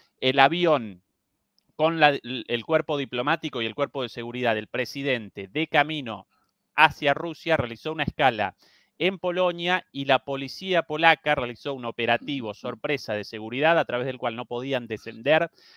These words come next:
Realizaron un cacheo, una de estas, eh, strip search, ¿no? Estas búsquedas, estas revisiones de un,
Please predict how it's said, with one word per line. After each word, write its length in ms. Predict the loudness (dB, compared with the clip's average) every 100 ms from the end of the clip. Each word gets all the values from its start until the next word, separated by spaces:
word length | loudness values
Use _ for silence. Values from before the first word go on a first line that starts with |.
| _
Realizaron 520 | -12 -6 0 0 0 -4
un 500 | -10 -10 -12 -14 -2
cacheo, 640 | 0 0 2 2 4 2
una 400 | 0 -2 2 2
de 60 | 2
estas, 420 | 2 0 0 -4
eh, 120 | -16 -14 -14
strip 360 | -14 -4 -2 -2
search, 640 | -2 -4 -2 0 0 -2 -6
¿no? 100 | -4
Estas 240 | 0 0
búsquedas, 480 | 0 -2 0 0 -2
estas 260 | 0 0
revisiones 640 | 0 -4 -6 -6 -4 -4 -2
de 140 | -4
un, 200 | -6